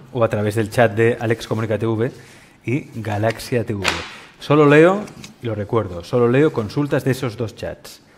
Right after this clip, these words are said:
de Alex Comunica T V y Galaxia T V. Como, eh, por ejemplo, la consulta que nos hace ahora mismo Elizabeth Mayo,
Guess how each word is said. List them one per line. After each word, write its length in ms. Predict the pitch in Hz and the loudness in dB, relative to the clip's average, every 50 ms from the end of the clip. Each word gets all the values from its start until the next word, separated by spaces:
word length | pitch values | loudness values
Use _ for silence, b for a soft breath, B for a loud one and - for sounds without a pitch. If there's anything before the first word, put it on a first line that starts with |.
| b b b b - | b b b b -10
de 120 | 104 107 | -6 -4
Alex 240 | 107 110 104 - - | -2 -2 -4 -4 -6
Comunica 360 | 120 104 101 101 - 104 98 | -8 -8 -6 -6 -6 -6 -4
T 80 | 98 127 | -2 -2
V 320 | 135 139 160 175 190 - - - - | 0 0 0 -2 -2 -6 -12 -12 -12
y 60 | 107 101 | -10 -10
Galaxia 580 | 104 98 107 110 110 - - 123 113 113 107 104 | -6 -4 -4 -4 -4 -4 -4 -2 -2 -2 -2 -6
T 120 | - 101 | -8 -8
V. 260 | 90 82 80 80 78 - _ _ B B B B B B B B B B B B B B B B B B B B B B | -10 -10 -12 -14 -16 -18 _ _ B B B B B B B B B B B B B B B B B B B B B B
Como, 500 | - 143 135 131 135 151 165 175 - - 135 | 2 4 4 6 6 4 4 2 0 -4 -4
eh, 380 | - 127 117 113 110 107 107 104 | -2 0 0 0 0 -2 -4 -4
por 100 | - 104 104 | -6 -8 -8
ejemplo, 220 | - 120 110 117 | -6 -4 -2 -2
la 100 | 117 110 | -2 -2
consulta 800 | - 110 104 101 - - 127 123 117 113 - - 123 127 - - - - - - _ _ - - | -2 -4 -6 -6 -6 -4 -2 -2 -2 -2 -2 0 0 0 -2 -4 -12 -20 -20 -20 _ _ -20 -16
que 100 | - 104 | -12 -12
nos 180 | 92 92 90 - | -10 -10 -8 -6
hace 400 | 110 104 - - - 120 120 123 - - - - - - - - - - - _ _ _ _ _ _ _ _ _ _ - - - - | -6 -6 -6 -4 -4 -4 -4 -4 -6 -12 -16 -14 -16 -18 -18 -20 -20 -20 -20 _ _ _ _ _ _ _ _ _ _ -20 -20 -10 -6
ahora 280 | 104 104 110 110 110 | -4 -2 -2 -2 0
mismo 340 | 113 127 117 110 120 135 - - B B B B B B B B B B B - | 0 0 0 -2 -2 -6 -6 -8 B B B B B B B B B B B -2
Elizabeth 480 | 123 120 131 131 - 143 135 131 123 120 | 2 4 4 4 6 6 6 6 6 4
Mayo, 520 | 120 117 135 139 131 120 120 123 151 185 | 4 6 6 6 6 6 4 2 2 0